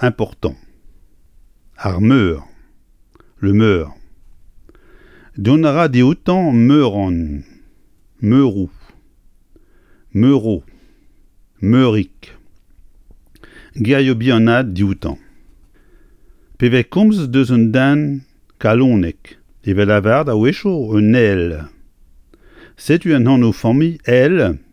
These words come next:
el, gant un h pe hep h. Deus hemañ e teu helan, helou, helou,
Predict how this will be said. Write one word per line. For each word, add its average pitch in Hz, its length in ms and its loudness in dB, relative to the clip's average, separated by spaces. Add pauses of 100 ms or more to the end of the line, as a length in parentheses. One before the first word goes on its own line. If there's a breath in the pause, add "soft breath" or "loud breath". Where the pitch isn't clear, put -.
(840 soft breath)
el, 127 460 0 (1000)
gant 107 160 0
un 101 160 0
h - 320 -4
pe 104 160 -2
hep 117 160 -2
h. - 380 -10 (1500 soft breath)
Deus 117 240 -2
hemañ 170 320 2
e 127 80 0
teu 139 240 0
helan, 98 640 0 (560 soft breath)
helou, 123 400 0 (1120 soft breath)
helou, 110 480 0